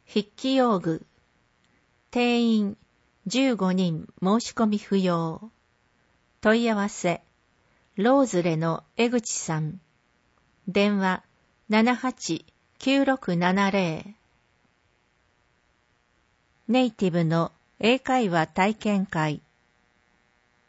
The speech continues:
笑いに満ち、楽しく学べる実践英会話クラスです。時、ところ。二月二十日金曜日、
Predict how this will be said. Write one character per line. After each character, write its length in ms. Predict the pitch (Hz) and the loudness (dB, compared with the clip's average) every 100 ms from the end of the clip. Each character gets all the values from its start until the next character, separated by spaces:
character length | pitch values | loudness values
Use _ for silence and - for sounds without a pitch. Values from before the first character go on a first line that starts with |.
| _ _ _ _ - | _ _ _ _ 2
笑 380 | 214 240 262 | 4 4 4
い 40 | 262 | 2
に 140 | 247 | 2
満 180 | 247 240 | 0 -2
ち、 300 | - 165 - - | -2 -4 -6 -4
楽 280 | 220 233 269 | 0 0 0
し 100 | - | -4
く 160 | 196 | 0
学 320 | 180 175 196 185 | 2 2 2 2
べ 140 | 190 | 0
る 200 | 175 175 - - | 0 -4 -10 -2
実 400 | 196 202 - 262 | 0 0 0 0
践 180 | 254 233 | 0 -2
英 180 | 240 240 | -2 -2
会 260 | 233 220 | 0 0
話 140 | 214 214 | 0 -2
ク 120 | 220 | -2
ラ 160 | 190 180 | -2 -4
ス 160 | - | -6
で 160 | 156 156 | -8 -8
す。 300 | - - _ _ _ _ _ _ _ _ _ _ - | -12 -20 _ _ _ _ _ _ _ _ _ _ -4
時、 400 | 202 - 254 - - | -2 -2 -8 -8 -6
と 100 | 190 | -6
こ 200 | - 185 | -2 -2
ろ。 200 | 175 - _ _ _ _ _ _ _ _ _ 220 | -2 -4 _ _ _ _ _ _ _ _ _ 2
二 140 | 220 | 2
月 260 | 262 277 240 | 2 -4 -4
二 160 | 254 | -4
十 140 | - - | -4 -4
日 160 | 240 | -4
金 280 | 233 233 226 | -2 0 2
曜 240 | 220 196 | 2 2
日、 240 | 175 165 | 0 -4